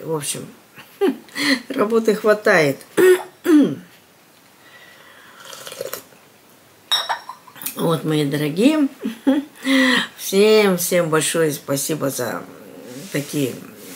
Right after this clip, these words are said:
добрые, горячие комментарии. <laughs> Очень рада, что вы так по-доброму ко мне относитесь. Я сегодня, вот знаете,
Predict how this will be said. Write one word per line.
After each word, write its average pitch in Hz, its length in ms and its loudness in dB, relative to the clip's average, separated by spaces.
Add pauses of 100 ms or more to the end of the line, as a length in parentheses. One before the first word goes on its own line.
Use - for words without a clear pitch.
(200)
добрые, 185 720 4
горячие 147 540 2
комментарии. 151 880 2 (260)
<laughs> 240 1120 -4
Очень 143 360 -2
рада, 190 380 0
что 160 280 -6
вы 151 220 -4
так 135 400 -10 (1200)
по-доброму 156 580 -4
ко 147 100 -4
мне 156 260 -2
относитесь. 233 720 -2 (520)
Я 269 200 4
сегодня, 262 400 4
вот 214 120 0
знаете, 139 720 0